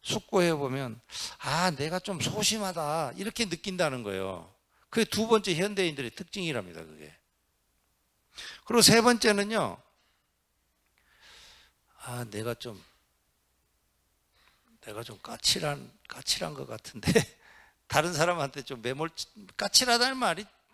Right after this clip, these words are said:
다른 사람한테 좀 냉정하다, 뭐 이런 말이잖아요. 에? 예, 냉정하다 이제 이런 말인데. 예. 좀 그렇다고 느끼는 거야. 그리고 또 자기가 하지 말아야 될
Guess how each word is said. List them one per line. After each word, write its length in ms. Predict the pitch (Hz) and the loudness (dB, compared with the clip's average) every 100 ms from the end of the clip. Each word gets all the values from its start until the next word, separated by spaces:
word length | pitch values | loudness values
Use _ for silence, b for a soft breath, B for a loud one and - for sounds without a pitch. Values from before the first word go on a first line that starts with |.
| _ | _
다른 240 | - 147 165 | -10 -6 -4
사람한테 460 | 170 180 147 160 | -2 -2 -4 -6
좀 180 | - 190 | -8 -4
냉정하다, 680 | 127 139 170 180 170 151 147 | 0 2 2 -2 0 -2 -2
뭐 120 | 135 | -2
이런 240 | 123 123 143 | -2 -2 0
말이잖아요. 540 | 139 120 117 104 104 - _ _ _ _ _ _ | -2 -2 -4 -6 -10 -14 _ _ _ _ _ _
에? 160 | 135 226 - _ _ _ _ _ _ _ _ | -8 -8 -12 _ _ _ _ _ _ _ _
예, 300 | - 101 87 - | -10 -10 -10 -2
냉정하다 640 | 117 120 135 127 107 101 | 2 4 4 2 0 -4
이제 140 | 87 90 | -8 -10
이런 220 | 85 92 | -12 -14
말인데. 360 | 87 80 80 - _ _ _ _ _ _ _ _ 113 | -14 -16 -18 -20 _ _ _ _ _ _ _ _ -16
예. 200 | 90 80 _ _ _ _ _ _ _ _ _ - | -16 -16 _ _ _ _ _ _ _ _ _ -4
좀 140 | 214 | -4
그렇다고 400 | - 160 - 147 | 2 2 4 2
느끼는 400 | 110 104 110 92 | 2 -2 -6 -12
거야. 140 | 80 - _ _ _ _ _ _ _ _ _ _ | -16 -20 _ _ _ _ _ _ _ _ _ _
그리고 580 | - 113 104 113 85 - _ _ b b b b b _ _ | -10 -6 -4 -4 -4 -12 _ _ b b b b b _ _
또 120 | 196 | 2
자기가 380 | - 170 190 208 | 4 4 4 4
하지 280 | 151 196 220 | 4 2 0
말아야 420 | 165 120 131 135 | 2 2 0 -2
될 340 | 139 123 117 | -4 -6 -8